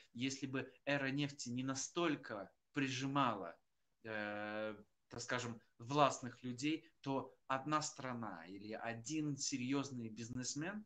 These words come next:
в мире, миллиардер, мог бы сделать это еще быстрее, на несколько лет хотя бы быстрее, потому что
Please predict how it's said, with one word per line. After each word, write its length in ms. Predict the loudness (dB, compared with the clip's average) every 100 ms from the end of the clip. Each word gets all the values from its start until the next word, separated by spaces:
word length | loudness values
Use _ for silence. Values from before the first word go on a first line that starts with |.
| _ -16
в 180 | -8
мире, 300 | -2 -2 -2
миллиардер, 680 | -2 2 4 2 0 -6 -8 -14 -8
мог 220 | -4 -2
бы 120 | -2
сделать 680 | -2 -2 0 2 0 -4 -12 -8
это 420 | -8 -4 -4 -4 _
еще 580 | -8 0 2 4 4 2
быстрее, 600 | 2 -8 -12 -14 -14 -18 _ _
на 160 | 0 0
несколько 560 | 2 0 0 -4 -6 -6
лет 220 | -6 -8
хотя 240 | -16 -12
бы 60 | -12
быстрее, 380 | -10 -12 -10 -10
потому 260 | -10 -16 -16
что 280 | -12 -12